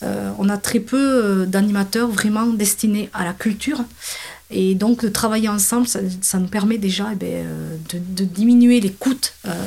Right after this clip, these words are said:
pour la venue d'une compagnie, mais ça nous permet aussi, ben, de se donner des petits conseils sur telle ou telle compagnie qu'on peut accueillir après par la suite et qui sont déjà passés sur un territoire, euh, comme le,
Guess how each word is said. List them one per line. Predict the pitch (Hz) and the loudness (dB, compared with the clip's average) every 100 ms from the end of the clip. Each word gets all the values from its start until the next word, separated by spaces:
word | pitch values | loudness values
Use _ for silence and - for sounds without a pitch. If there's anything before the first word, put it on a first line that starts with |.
| 202 - | -8 -8
pour | - | 0
la | 190 | 2
venue | 190 202 214 | 4 4 4
d'une | 190 185 | 2 2
compagnie, | 208 202 202 202 269 - - - - - - | 2 2 4 4 2 -2 -18 -16 -16 -18 -4
mais | 196 214 | 0 2
ça | 220 220 | 4 4
nous | 220 | 4
permet | 226 214 240 262 | 2 4 4 4
aussi, | 214 - 247 254 | 2 0 2 0
ben, | 208 | 2
de | 196 | 0
se | 202 208 | 0 2
donner | 208 220 240 | 2 4 4
des | 214 | 2
petits | 196 233 | -2 -2
conseils | 226 214 - 226 | 0 0 0 0
sur | 233 - 190 | -2 -4 -4
telle | 226 214 | -2 -2
ou | |
telle | 196 208 | -2 -4
compagnie | 196 208 202 214 277 - - - - | -2 -2 0 0 -2 -6 -20 -20 -6
qu'on | 185 | -2
peut | 185 208 | -2 -2
accueillir | 202 202 214 240 | -2 0 0 0
après | 196 233 | -2 -4
par | 208 185 | -2 -2
la | 185 | 0
suite | - 262 | 0 -2
et | 233 | -4
qui | - | -4
sont | 170 185 | -4 0
déjà | 190 165 | 0 -2
passés | 170 165 165 202 | -4 -4 -2 -2
sur | 208 - 170 | -4 -4 -4
un | 175 | -4
territoire, | 170 165 160 - 190 240 | -4 -6 -6 -6 -4 -4
euh, | 214 - - - - - - | -6 -10 -16 -18 -18 -16 -10
comme | 165 165 | -8 -6
le, | 160 160 | -6 -6